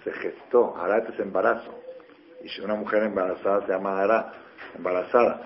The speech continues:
El día de Rosh Hashanah se gestó. Se gestó, quiere decir, se, pero duró seis meses la gestación.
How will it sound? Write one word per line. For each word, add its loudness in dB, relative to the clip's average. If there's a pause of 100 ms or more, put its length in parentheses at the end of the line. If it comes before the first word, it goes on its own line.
(380)
El 2
día 6
de 6
Rosh 4
Hashanah 6
se 6
gestó. 4 (1160)
Se 2
gestó, 4
quiere 0
decir, 0
se, 6
pero 4 (260)
duró 4
seis 0
meses -4
la -2
gestación. -4